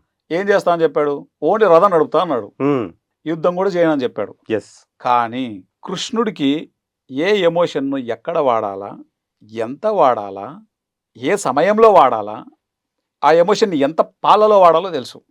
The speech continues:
Speaker 2: Hmm.
Speaker 1: కాబట్టే పాండవులు గెలిచారు.
Speaker 2: ఎస్.
Speaker 1: ఎమోషన్స్ మీద మాస్టరీ ఎవరికైతే ఉంటుందో వాళ్ళదే ఎప్పుడు గెలుపు.
Speaker 2: Hmm.
Speaker 1: మన జీవితంలో కూడా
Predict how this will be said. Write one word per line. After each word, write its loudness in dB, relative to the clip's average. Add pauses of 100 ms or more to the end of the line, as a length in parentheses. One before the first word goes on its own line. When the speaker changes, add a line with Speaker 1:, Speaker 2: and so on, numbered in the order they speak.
(200)
Speaker 2:
Hmm. -10 (680)
Speaker 1:
కాబట్టే -2 (1000)
పాండవులు 0
గెలిచారు. -10 (500)
Speaker 2:
ఎస్. -20 (1300)
Speaker 1:
ఎమోషన్స్ 4
మీద 0
మాస్టరీ 2
ఎవరికైతే 2
ఉంటుందో -4 (180)
వాళ్ళదే 0
ఎప్పుడు -4
గెలుపు. -12 (360)
Speaker 2:
Hmm. -6 (560)
Speaker 1:
మన 0
జీవితంలో -4
కూడా -6